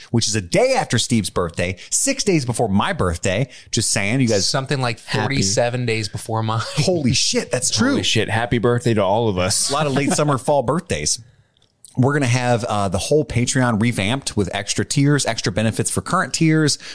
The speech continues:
Speaker 1: We're gonna have, uh, video content 'cause we're gonna record everything in the studio. Uh, that's the goal. That's the plan. And, uh, right by, so your first episode of House of the Dragon is gonna be lit, baby.
Speaker 3: Hell yeah.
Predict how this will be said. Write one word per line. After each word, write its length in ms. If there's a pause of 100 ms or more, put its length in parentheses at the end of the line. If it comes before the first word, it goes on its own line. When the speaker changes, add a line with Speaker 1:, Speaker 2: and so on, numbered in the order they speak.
Speaker 1:
We're 80
gonna 140
have, 360
uh, 240
video 280
content 580
'cause 100
we're 100
gonna 120
record 300
everything 260
in 80
the 60
studio. 640 (460)
Uh, 420
that's 240
the 60
goal. 360
That's 200
the 60
plan. 460 (420)
And, 300
uh, 300 (240)
right 180
by, 300
so 320 (280)
your 140
first 300
episode 260
of 60
House 200
of 60
the 60
Dragon 260
is 80
gonna 100
be 100
lit, 360
baby. 380
Speaker 3:
Hell 180
yeah. 240